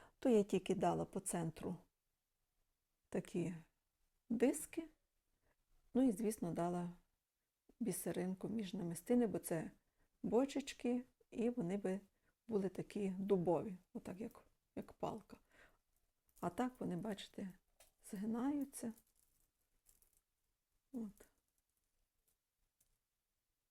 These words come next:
Було дві низки,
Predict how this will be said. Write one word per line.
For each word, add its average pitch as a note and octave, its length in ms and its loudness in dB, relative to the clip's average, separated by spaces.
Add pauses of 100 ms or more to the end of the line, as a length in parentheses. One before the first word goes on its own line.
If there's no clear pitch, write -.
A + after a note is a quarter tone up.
(1400)
Було A3+ 300 8
дві E3+ 220 4
низки, C4+ 760 2